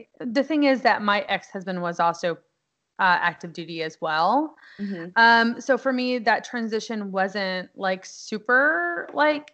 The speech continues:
Speaker 1: you know, weird to me. Um, although it's, it's quite interesting. Um,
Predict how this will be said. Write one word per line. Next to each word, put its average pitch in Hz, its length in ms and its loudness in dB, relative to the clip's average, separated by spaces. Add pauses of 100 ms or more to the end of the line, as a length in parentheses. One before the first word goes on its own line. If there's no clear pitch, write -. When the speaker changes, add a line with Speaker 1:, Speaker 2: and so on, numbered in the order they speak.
(100)
Speaker 1:
you 262 100 0
know, 269 140 4
weird 269 380 -2
to - 200 -6
me. 285 400 2 (360)
Um, 220 520 4 (140)
although 240 340 6
it's, 254 400 0
it's 254 200 -8
quite 302 400 0
interesting. 254 480 -4
Um, 180 580 -2